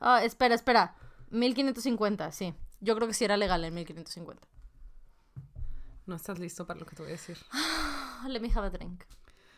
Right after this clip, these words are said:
Speaker 2: You deserve a drink. Literal, se está conectando. Todavía no tengo detalles.
Speaker 1: Ujú.
Speaker 2: Lo único que tengo es una frase. Que tenía una larva.
Speaker 1: Ay, no. That's so gross. En el ojo. Is
Speaker 2: Sí.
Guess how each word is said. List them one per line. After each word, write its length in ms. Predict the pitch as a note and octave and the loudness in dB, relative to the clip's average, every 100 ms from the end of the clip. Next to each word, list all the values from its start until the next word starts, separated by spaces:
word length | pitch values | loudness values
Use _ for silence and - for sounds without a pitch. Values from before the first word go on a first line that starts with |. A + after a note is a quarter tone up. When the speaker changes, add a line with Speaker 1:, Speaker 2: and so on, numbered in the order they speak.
| _ _ | _ _
Speaker 2:
You 140 | F#3+ G3+ | -4 -2
deserve 400 | G#3 - F3+ F3 | 0 0 0 0
a 40 | |
drink. 300 | E3 F3 E3 - - - - _ _ _ - | -4 -6 -8 -12 -20 -20 -20 _ _ _ -8
Literal, 400 | G3+ G#3+ A3 B3+ | -4 2 4 2
se 100 | B3 | 2
está 180 | A#3+ A#3 | 2 2
conectando. 560 | B3 G3 - F#3 G#3+ | 4 2 2 2 0
Todavía 340 | - F#3 G#3+ G#3+ | -2 2 2 4
no 100 | G#3 | 2
tengo 180 | G#3+ G3 | 4 4
detalles. 480 | F#3+ D#3+ F3 B3 - - - | 4 0 0 -2 -6 -14 -12
Speaker 1:
Ujú. 160 | A#3+ | -2
Speaker 2:
Lo 80 | A3 | 2
único 240 | A#3 A#3+ | 2 2
que 100 | A#3+ | 0
tengo 200 | A3 G#3+ | 0 0
es 80 | A3 | 0
una 140 | A3 G3 | 0 0
frase. 380 | F#3 F#3 D3+ - _ - - | -2 -4 -8 -14 _ -20 0
Que 120 | G3+ | 2
tenía 280 | F#3+ E3+ D3 | 6 8 8
una 180 | E3+ F3 | 8 6
larva. 420 | D#3+ D3+ E3 D3 - - - - _ - - - - | 6 4 0 -2 -8 -12 -16 -20 _ -20 -20 -20 -18
Speaker 1:
Ay, 960 | F4+ C#4+ C#4 B3 A#3 C3+ G#3 A#3 A#3 A#3 | -10 -6 -6 -8 -14 -14 -10 -10 -10 -10
no. 1600 | A#3 A#3 A#3+ A3+ G#3+ G3+ F#3+ G3 G3+ G#3 G#3 G#3 G#3 G#3 G#3 G#3 | -10 -8 -6 -6 -6 -8 -8 -8 -10 -10 -10 -8 -8 -8 -8 -6
That's 220 | A3 G3+ | -6 -6
so 260 | - A#3 G#3+ | -4 -4 -4
gross. 1400 | G3+ G3+ G3+ G#3+ G#3+ G#3+ G#3 G#3 G#3 G3 F#3+ F#3+ F#3+ - | -4 2 4 4 4 2 2 0 -2 -2 -2 -4 -6 -4
En 140 | A3+ | -2
el 140 | A3+ B3 | 2 6
ojo. 680 | B3 A#3+ A#3 G#3 G3+ G#3+ - | 6 6 4 6 6 4 2
Is 120 | |
Speaker 2:
Sí. 100 | G3 | -2